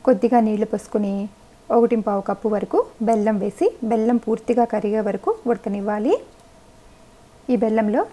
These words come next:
ఏమైనా ఇసుక, చిన్న చిన్న డస్ట్ పార్టికల్స్ ఏమైనా ఉంటే కనుక అడుగు చేరిపోతాయి. బెల్లం పూర్తిగా కరిగిన తర్వాత స్టవ్ ఆఫ్ చేసి చల్లారనివ్వండి. పాయసం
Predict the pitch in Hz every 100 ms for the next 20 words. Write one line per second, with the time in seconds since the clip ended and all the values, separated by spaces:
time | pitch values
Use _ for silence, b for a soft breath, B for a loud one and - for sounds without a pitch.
0 | - 240 226 220 220 208 - 214 208 208
1 | - - 233 208 233 208 311 - - 202
2 | 214 - 220 214 - 214 - 214 214 208
3 | 202 190 226 208 196 311 - 254 233 -
4 | 220 208 - 185 220 214 359 605 - -
5 | B B B B B B - - 214 220
6 | 226 220 226 208 233 226 214 208 202 208
7 | 202 202 381 494 - 349 220 214 - 202
8 | 202 196 202 - 202 214 202 196 190 202
9 | 247 440 571 - - - - - _ -
10 | - _ - - - - - - - -
11 | - - - - - - - - B -
12 | - 247 220 214